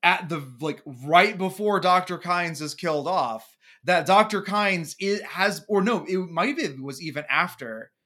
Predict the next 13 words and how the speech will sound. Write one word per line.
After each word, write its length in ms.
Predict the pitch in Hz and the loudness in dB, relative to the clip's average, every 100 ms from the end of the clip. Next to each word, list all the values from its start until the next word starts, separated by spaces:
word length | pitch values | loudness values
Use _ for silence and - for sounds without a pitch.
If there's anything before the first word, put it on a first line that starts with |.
| _ _ - | _ _ -4
I 80 | 165 | -2
think 140 | 311 | 0
it's 100 | 285 | 0
afterwards. 1040 | - 190 226 - 98 - - - - - - _ _ - | 4 4 4 -2 -12 -14 -18 -16 -14 -12 -16 _ _ -4
You 160 | 190 | -2
find 320 | 202 208 185 | 2 4 4
out 280 | 190 180 151 | 4 2 4
that 240 | 160 151 - _ _ _ 143 180 | 2 2 -2 _ _ _ -4 2
Doctor 340 | 190 190 190 | 4 2 -2
Kynes 560 | 160 190 190 165 147 127 | -4 -2 0 0 -4 -6
was 340 | 143 175 160 | 0 2 2
also 560 | - 165 180 175 156 127 | 0 0 2 0 0 -2
Liet, 640 | 196 151 98 - - - | -4 -4 -8 -14 -20 -20